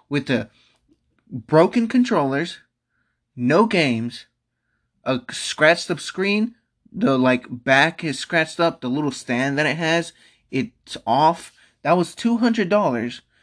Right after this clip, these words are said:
It was permanently banned. It was legitimately just permanently banned. And you, basically what happens is y-, you can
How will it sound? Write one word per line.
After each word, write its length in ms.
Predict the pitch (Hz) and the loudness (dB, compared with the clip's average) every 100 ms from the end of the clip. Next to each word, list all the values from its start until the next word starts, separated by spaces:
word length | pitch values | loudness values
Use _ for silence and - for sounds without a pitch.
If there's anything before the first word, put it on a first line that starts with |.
| _ _ _ _ _ | _ _ _ _ _
It 100 | - | -2
was 200 | 226 339 | 0 0
permanently 640 | - - 220 214 202 - 147 | 0 2 4 4 2 0 -2
banned. 560 | 127 139 139 117 - - _ _ _ _ _ _ _ _ _ _ | 0 0 0 -2 -6 -20 _ _ _ _ _ _ _ _ _ _
It 120 | - 151 | -2 2
was 240 | 165 156 | 2 2
legitimately 880 | 165 156 123 160 190 214 214 202 165 | 2 2 2 0 2 0 -2 -4 -4
just 240 | 131 - | -6 -8
permanently 500 | - 165 185 180 151 | -4 -2 0 -2 -2
banned. 420 | 139 139 131 117 - - - | -2 0 0 -2 -6 -20 -12
And 140 | 135 151 | -4 -2
you, 80 | 120 | 0
basically 680 | 175 185 - - 160 147 - _ - | 2 2 2 0 0 -2 -6 _ -4
what 260 | 135 127 | -2 -2
happens 520 | 131 151 139 127 123 | 0 0 2 0 0
is 280 | 127 120 120 _ _ _ | 0 -2 -4 _ _ _
y-, 180 | 123 - _ _ _ | -16 -16 _ _ _
you 240 | - 143 | -2 -2
can 300 | 139 160 139 | 0 -2 -4